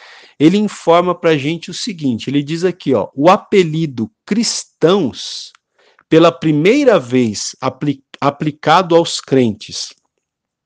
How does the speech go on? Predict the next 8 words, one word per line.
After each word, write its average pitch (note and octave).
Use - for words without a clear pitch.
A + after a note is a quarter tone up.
por D3
incrédulos D3+
em E3
Antioquia, A#2+
era F#3
um A3
termo G3+
pejorativo." G3+